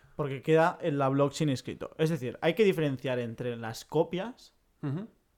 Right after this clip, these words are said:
Speaker 1: porque él se puede dedicar a vender la tres de diez, tres de diez, tres de diez, tres de
Speaker 2: Claro.
Speaker 1: diez, y vende copias, pero no es el original
Speaker 2: Claro.
Speaker 1: como tal. ¿Por qué?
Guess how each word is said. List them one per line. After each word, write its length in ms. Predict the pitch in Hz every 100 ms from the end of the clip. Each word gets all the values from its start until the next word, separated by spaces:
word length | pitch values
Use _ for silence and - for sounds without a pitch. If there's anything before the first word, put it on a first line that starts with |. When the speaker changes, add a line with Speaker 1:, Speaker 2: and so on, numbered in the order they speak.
| _
Speaker 1:
porque 320 | 127 123 107 113
él 100 | 123
se 100 | 135
puede 160 | 151
dedicar 260 | 139 139 139
a 60 | 147
vender 300 | 131 143 147
la 140 | 117
tres 200 | - 127
de 100 | 131
diez, 200 | 147 156
tres 160 | 156 120
de 80 |
diez, 200 | 135 147
tres 160 | 147 117
de 80 | 135
diez, 160 | 143
tres 160 | 139 127
de 60 | 135
Speaker 2:
Claro. 140 | 117
Speaker 1:
diez, 180 | 160 175 - -
y 60 | -
vende 340 | 135 151 170 - _ _
copias, 640 | - 151 151 135 165 - - -
pero 340 | 160 160 208
no 540 | 247 135 135 139 135 135
es 140 | 143
el 100 | 160
original 520 | 147 135 143 135 139 147
Speaker 2:
Claro. 160 | 117
Speaker 1:
como 100 | 135
tal. 300 | 131 120 113 -
¿Por 200 | 156 151
qué? 260 | 175 120